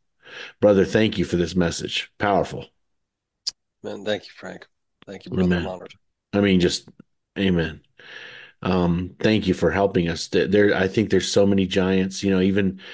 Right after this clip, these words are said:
Speaker 1: I'm thinking about giants, um, you know, even in my own life, um, things going on, and, you know, we all have them. Sometimes we don't, as you were talking about tonight, we don't always recognize them.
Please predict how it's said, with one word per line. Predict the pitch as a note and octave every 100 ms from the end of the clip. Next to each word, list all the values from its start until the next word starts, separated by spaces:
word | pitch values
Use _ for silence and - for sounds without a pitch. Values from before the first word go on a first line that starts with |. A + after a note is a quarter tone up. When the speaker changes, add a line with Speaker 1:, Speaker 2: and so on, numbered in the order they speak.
| - -
Speaker 1:
I'm | - G#2
thinking | F#2 G#2 F#2 F#2
about | F2 F2+ F2+
giants, | G2 F#2 F#2+ F#2 - - - - - -
um, | F#2+ F2+ F2+ E2 A#1
you | - F#2+
know, | F#2+
even | G2+ G2
in | F#2
my | F#2 F#2+
own | F#2 G#2+
life, | E2 D2 - - _ _ _ _ _ - - - - _ _ -
um, | F#2 F2 E2+ E2+ F#2 -
things | G#2 F#2+ F2+ - F#2+
going | F2+ F#2+ F#2
on, | F2 E2 E2
and, | D#2+ E2+ E2 -
you | F2
know, | F2+
we | F#2+ F2+
all | G#2 F#2+
have | - G2 G#2 F#2+
them. | F2+ F#2 G2+
Sometimes | - - - - - A#1 G1+ C2 - G2 G2
we | G#2
don't, | F#2+ G2+ G2+ - -
as | F2+ F#2
you |
were | G2
talking | F#2+ G2 G2
about | F#2+ F#2+
tonight, | G2+ F#2+ - - - - - -
we | F#2+
don't | G#2+
always | G#2 F#2
recognize | F#2+ F#2+ E2+ D#2+ D2 - -
them. | - -